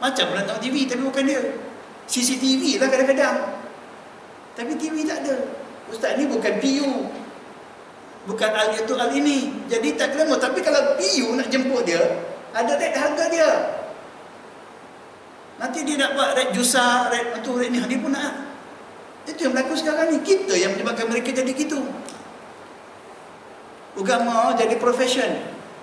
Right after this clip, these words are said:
Kita tak setuju yang itu. Tapi tak salah guru agama, guru Quran mengambil upah.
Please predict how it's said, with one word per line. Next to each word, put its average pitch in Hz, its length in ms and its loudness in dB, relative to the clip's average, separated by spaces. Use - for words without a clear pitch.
Kita 262 180 -8
tak 208 160 -6
setuju 233 320 -4
yang 247 60 -2
itu. 254 160 -2
Tapi 202 300 -6
tak 240 160 2
salah - 800 2
guru 175 300 0
agama, 170 680 0
guru 196 240 -2
Quran 196 480 -2
mengambil 160 520 0
upah. - 240 -12